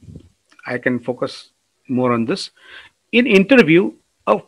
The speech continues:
specific format is given to you. You will have to write in that proper format.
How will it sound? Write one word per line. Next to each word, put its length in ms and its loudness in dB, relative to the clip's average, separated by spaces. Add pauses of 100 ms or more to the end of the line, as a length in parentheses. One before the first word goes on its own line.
specific 560 2
format 400 6
is 140 4
given 260 4
to 100 4
you. 180 0
You 160 4
will 80 4
have 160 2
to 80 -2
write 280 4
in 80 2
that 160 4
proper 300 4
format. 500 2